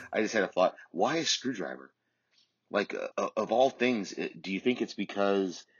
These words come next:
Speaker 2: the whole theme kind of this episode is, uh, Hugh trying to fix things, and that's why, uh, Olivia has a screwdriver to his throat instead of, like, a knife or, or something else? 'Cause why would there be a screwdriver i-,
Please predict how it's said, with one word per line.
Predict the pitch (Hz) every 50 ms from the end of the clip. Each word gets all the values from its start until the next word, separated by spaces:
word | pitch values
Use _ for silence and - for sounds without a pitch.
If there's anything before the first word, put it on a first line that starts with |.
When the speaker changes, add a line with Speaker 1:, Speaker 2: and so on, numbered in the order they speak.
| _ _ _ _
Speaker 2:
the | - 95
whole | - 101 101 98 92 87
theme | - - 101 101 98 95 98 95 92 90
kind | - 90 87 87
of | 73 80 80
this | 85 78 - - -
episode | 87 - - 85 - - 92 85 85 85 82 76 -
is, | 78 78 76 76 76 - - - _ _ _ _ _ _ -
uh, | - 65
Hugh | - - - - 101 98 92 90 87 87 82
trying | - - - 85 80 80 80 78
to | - - - -
fix | 92 - - - -
things, | - 92 87 85 85 85 82 82 - - - _ _ _ _ _ _ _
and | 82 78 76 73 71 69 - - - 73
that's | 87 80 76 - - -
why, | 85 82 80 80 78 78 78 80 - -
uh, | 71 - -
Olivia | 78 78 82 80 80 78 73 73
has | 71 73 69
a | 69 71
screwdriver | - - - 92 87 87 92 82 80 78 78 -
to | - 80 76
his | 73 71 69 - - _ _ - _ _ _ -
throat | 82 87 82 78 76 -
instead | - - - 78 73
of, | 67
like, | 69 69 -
a | 69
knife | 69 71 73 69 69 71 73 - -
or, | 58 64 64 60 - -
or | 62 67
something | - - 80 73 73 73 67 71
else? | 69 73 - -
'Cause | 85 80 - - - - - - _
why | - 92 101
would | 101 95
there | 95 90 78 - - 73 -
be | - 95 90 87
a | 80
screwdriver | - - - 98 90 85 87 82 73 69 73 71 69 - - - - _ _ - -
i-, | 85 -